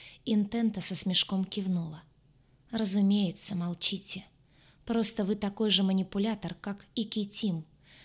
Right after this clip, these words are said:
Вы оба не можете добиться от меня того, что хотите, и потому так дружно накинулись на просветленного. Ульрис уже доигрался с этой помолвкой, и вы теперь хотите утвердить победу, верно?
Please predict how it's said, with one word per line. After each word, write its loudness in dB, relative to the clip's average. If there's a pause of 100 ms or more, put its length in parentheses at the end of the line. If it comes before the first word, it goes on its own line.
(120)
Вы 2
оба 2
не 4
можете 2
добиться -2
от -6
меня 2
того, -4
что -2
хотите, -4 (380)
и 2
потому 2
так -2
дружно 0 (160)
накинулись 4
на -2
просветленного. -2 (460)
Ульрис 2
уже 2
доигрался 4
с 4
этой -2
помолвкой, 0 (280)
и 6
вы 6
теперь 4
хотите 0
утвердить 0
победу, 2
верно? -2